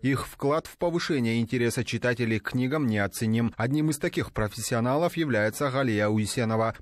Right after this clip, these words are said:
посвятившая этой сфере четверть века своей жизни. По словам Галии, она стала экспертом в этом деле благодаря своей страсти к книгам, зародившейся у неё в детстве. В настоящее время она занимает должность заведующего отделом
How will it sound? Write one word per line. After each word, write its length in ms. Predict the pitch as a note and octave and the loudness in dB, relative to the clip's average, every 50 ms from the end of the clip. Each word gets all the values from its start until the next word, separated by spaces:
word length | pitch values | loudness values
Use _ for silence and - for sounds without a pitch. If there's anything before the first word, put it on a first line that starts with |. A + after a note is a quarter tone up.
| - - | -10 -6
посвятившая 840 | - B2+ - - E3 F3 - G3 E3+ A#2+ - - B2 A2+ A2+ A2+ A2+ | -4 -4 -4 -4 -6 -4 -2 -2 -2 -2 0 0 0 2 2 2 2
этой 180 | - B2 A2+ | 2 0 0
сфере 460 | G#2+ - - - C3+ C#3 D#3 F3 D#3+ | 0 -2 -2 -2 0 0 2 0 0
четверть 480 | C#3 - C3 B2 G#2+ - B2+ B2+ A#2 - | 0 -2 -2 -2 -2 -2 -4 -4 -2 -2
века 260 | G#2+ A2 A2+ - C#3+ | -2 -2 0 0 -2
своей 320 | C3+ - C#3+ A#2 G#2 G#2 A2 | -2 0 0 2 2 2 2
жизни. 400 | G#2+ G#2+ A#2 A#2 G#2 A#2 A#2+ A2+ | 2 2 2 2 2 0 0 0
По 160 | - B2+ B2 | 0 -2 -2
словам 360 | - C#3 C#3 C#3+ D3 D3 D3 | 0 0 2 2 2 2 2
Галии, 360 | C#3 C#3+ C#3+ D#3 E3+ G3 G#3 | 2 2 2 2 0 0 0
она 280 | F#3+ C3 B2 B2 A#2+ A#2 | 0 2 2 0 0 -2
стала 380 | - - B2+ A#2+ B2 B2 A#2+ | -2 -2 0 2 2 2 2
экспертом 540 | A#2 - - - - C3 B2 - - B2 A#2+ | 0 -2 -4 -4 -2 -2 -2 0 0 0 0
в 40 | A#2+ | 0
этом 200 | A#2 - A#2+ A#2+ | 0 0 0 0
деле 360 | A#2 B2+ D3+ E3+ F#3+ G3 F#3 - - | 2 2 2 2 0 0 -2 -4 -4
благодаря 540 | B2+ D#3+ E3+ F3+ F3+ E3 D#3 A#2+ A2 A2+ C3 | -2 -2 0 0 0 2 2 2 2 2 0
своей 360 | C3 - E3 D#3+ C3+ G#2+ G2 G2 | -2 -2 -2 0 0 2 0 0
страсти 480 | - - - A2+ G#2+ G#2 - - A2+ G#2 | -2 -4 -2 -2 -2 -2 -2 -4 -6 -6
к 120 | - - | -4 -2
книгам, 400 | - A#2 B2 C3+ D#3 F3 F3+ - - | 0 0 2 2 0 0 -2 -4 -4
зародившейся 880 | - A#2+ D3+ D#3+ - A#2+ G2 G#2 G2+ - - B2 C3 C3 - D#3 D3+ - | -2 -2 0 0 0 0 0 -2 -2 -2 -2 -2 -2 -2 0 -2 -2 0
у 100 | - C#3+ | 0 -2
неё 280 | C#3 A#2+ G2 G2 G2+ | 0 0 2 2 0
в 80 | G2 G2 | 0 0
детстве. 520 | F#2+ A2 G#2 G2 - - - A2 A2 G#2 - - | 0 0 0 -2 -4 -6 -2 0 0 0 -2 -2
В 60 | - | -2
настоящее 600 | A#2+ B2 A#2+ - C#3+ C#3 C#3 C3+ B2+ - - C#3 C3 | 0 0 0 0 0 2 2 2 0 0 0 0 0
время 340 | C3+ E3 F3+ F#3+ F3+ - | 2 0 2 2 2 2
она 200 | A#2+ A#2 A#2 A2+ | 2 2 2 0
занимает 460 | G2+ A2 A2+ A#2 A2+ A#2 A2+ A2 A2 G2+ | 0 0 0 2 2 2 2 0 0 0
должность 540 | G#2 B2 C#3 D3 C3+ D3+ D#3+ D#3+ C#3 - | 2 2 2 2 0 -2 -4 -4 -4 -2
заведующего 760 | A#2+ A#2 G#2+ G#2 G#2 F#2+ F#2+ G2+ G2+ F2+ - - G#2+ G2+ G2+ | -2 0 2 2 0 0 0 0 -2 -2 -2 -2 -2 -2 -2
отделом 560 | F#2+ - A2 G#2 G2+ G2 A2+ C3 C#3+ D3+ D3+ | -2 -2 -2 -4 -2 -2 0 0 2 0 0